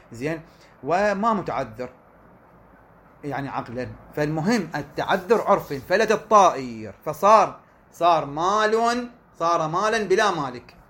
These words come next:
مثال آخر، أو وقع السمك في البحر، أنت عندك سمكة كبيرة وزنها خمس كيلوات وأنا أخذتها من عندك وفتت من عندي وراحت بالمي وبالشط وبالبحر،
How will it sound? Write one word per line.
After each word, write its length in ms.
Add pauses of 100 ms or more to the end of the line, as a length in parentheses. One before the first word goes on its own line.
مثال 240
آخر، 300 (340)
أو 240
وقع 320
السمك 380
في 140
البحر، 760 (520)
أنت 200
عندك 340
سمكة 600
كبيرة 640
وزنها 300
خمس 260
كيلوات 320
وأنا 120
أخذتها 180
من 100
عندك 340
وفتت 300
من 80
عندي 160
وراحت 220
بالمي 640 (520)
وبالشط 680
وبالبحر، 680